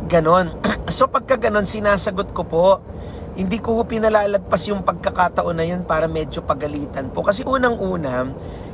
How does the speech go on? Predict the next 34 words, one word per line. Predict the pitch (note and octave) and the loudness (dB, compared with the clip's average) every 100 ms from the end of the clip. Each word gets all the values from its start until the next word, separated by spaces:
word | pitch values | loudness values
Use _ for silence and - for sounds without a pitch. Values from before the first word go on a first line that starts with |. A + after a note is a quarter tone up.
| - | -10
hindi | - C#3+ | -8 -4
na | D#3+ F3+ | 0 2
nga | F#3 G3 | 4 4
ho | G3+ | 4
kayo | G#3+ G#3 | 0 0
nagpasalamat | G#3+ - G#3+ A3+ G#3+ G#3 G#3+ - | 0 0 0 4 4 4 0 -2
sa | B3+ A#3+ | 0 2
amin. | A3+ F#3+ F#3+ G3+ - - - - - - - - | 2 2 0 -2 -6 -10 -12 -12 -12 -10 -12 -6
Hinusgahan | E3+ G3 - F3 F#3 F#3 | -2 0 0 2 2 2
nyo | F#3+ F#3+ | 0 0
pa | F3 | 0
ho | F3 | 0
si | E3 F3 | 0 2
Michelangelo | D#3+ D#3 D#3 D3+ D3 C#3+ D3 | 2 2 0 0 -2 0 0
na | D3 D3+ | 0 -2
scam | - - C3+ C3 | -2 0 -2 -4
tayo. | A#2+ A#2 A2+ A#2+ A#2+ A#2 - - - - | -6 -6 -6 -2 0 -2 -4 -10 -10 2
Kaya | G#3+ A3 | 4 6
alam | A#3 A3+ | 4 0
nyo | A3+ G#3+ | 0 2
po, | F3 E3 - - | 4 4 2 -4
<clears throat> | G3 F#3+ F#3 | -6 -6 -6
iniisip | F#3 G3+ G#3 G3 | -4 -2 -2 0
na | F#3 | 0
namin | F#3 F3+ E3 D3+ D3 D#3 D3+ | 2 0 0 -2 -2 -4 -2
na, | D3 C#3+ | 0 -2
"Though | - G3 G#3 | 0 2 2
hin-" | G#3 G#3 | 2 -2
alam | F#3+ G#3 | 2 2
nyo, | A3 A#3 | 2 0
hindi | G3 G3 | -2 0
na | G3 | 2
dapat | F3 F3+ - E3+ | 4 2 2 -4
yun | G#3 | -4